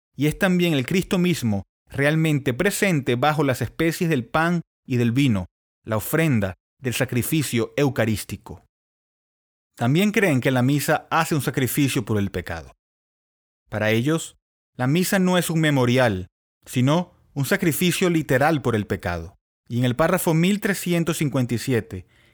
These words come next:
del Catecismo dice, "Cumplimos este mandato del Señor, celebrando el memorial de su sacrificio. Al hacerlo, ofrecemos al Padre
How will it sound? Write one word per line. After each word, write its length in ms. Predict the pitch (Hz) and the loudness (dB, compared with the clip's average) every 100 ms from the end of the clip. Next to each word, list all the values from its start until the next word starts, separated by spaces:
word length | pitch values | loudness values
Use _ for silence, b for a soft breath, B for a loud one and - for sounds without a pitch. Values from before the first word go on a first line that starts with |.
| b | b
del 140 | 110 | -4
Catecismo 680 | 120 110 104 151 123 98 101 | -2 -2 -2 0 0 0 0
dice, 400 | 127 - 90 80 _ _ _ _ _ _ _ _ - | 0 0 -6 -8 _ _ _ _ _ _ _ _ -2
"Cumplimos 500 | 143 165 202 220 214 | -2 2 2 2 0
este 220 | 190 208 | 0 0
mandato 500 | 175 135 147 143 160 | 2 2 2 2 0
del 140 | 123 | 0
Señor, 540 | - 120 131 110 92 b b | 0 2 2 2 -2 b b
celebrando 580 | - 131 120 123 143 156 | -6 0 2 2 2 2
el 80 | 147 | 2
memorial 540 | 156 185 180 180 175 | 2 2 2 2 2
de 100 | 170 | 0
su 140 | 185 190 | -2 -2
sacrificio. 720 | 185 165 139 117 - 87 87 _ _ | -2 -2 -2 -2 -4 -8 -12 _ _
Al 160 | - 95 | -8 -6
hacerlo, 560 | 87 127 131 165 175 b b b | 0 0 2 0 -2 b b b
ofrecemos 560 | 123 139 - 160 180 165 | -4 -2 0 0 2 0
al 180 | 127 | 0
Padre 460 | - 175 190 202 | 2 2 2 0